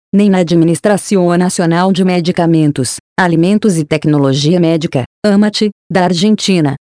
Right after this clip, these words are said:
responsável por garantir a qualidade e segurança de alimentos e medicamentos no país vizinho. Na mesma resolução,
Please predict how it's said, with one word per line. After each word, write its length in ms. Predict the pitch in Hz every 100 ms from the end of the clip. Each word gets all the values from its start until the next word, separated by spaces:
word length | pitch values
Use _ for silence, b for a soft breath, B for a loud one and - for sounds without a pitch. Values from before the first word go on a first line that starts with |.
| -
responsável 640 | 120 - 160 - 165 156
por 180 | 180 202
garantir 460 | 160 151 131 - 185
a 60 |
qualidade 460 | 175 165 156 160 165
e 40 |
segurança 560 | 180 190 202 165 156 175
de 60 | 160
alimentos 560 | 143 165 208 202 170
e 40 | 185
medicamentos 800 | 180 165 180 160 165 190 202
no 140 | 185 185
país 340 | 160 156 175
vizinho. 520 | 170 175 165 156 139 123 _ _ -
Na 140 | 220 208
mesma 340 | 196 196 190
resolução, 720 | 175 175 196 190 - 156